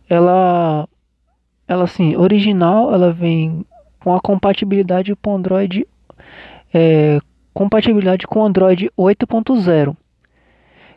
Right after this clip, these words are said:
Que muita gente tava se queixando que quando entrava no jogo,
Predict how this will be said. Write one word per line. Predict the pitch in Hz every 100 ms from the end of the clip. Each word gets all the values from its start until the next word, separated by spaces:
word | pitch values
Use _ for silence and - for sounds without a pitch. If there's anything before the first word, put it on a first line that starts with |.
| -
Que | 185 180 180
muita | 202 254 277
gente | 196 220 262 220
tava | 196 185 202
se | - 220
queixando | 240 - 208 214 226
que | - 202 196 185 175 170 - _
quando | - 202
entrava | 202 196 190 175 175
no | 170
jogo, | 151 165 208 247 165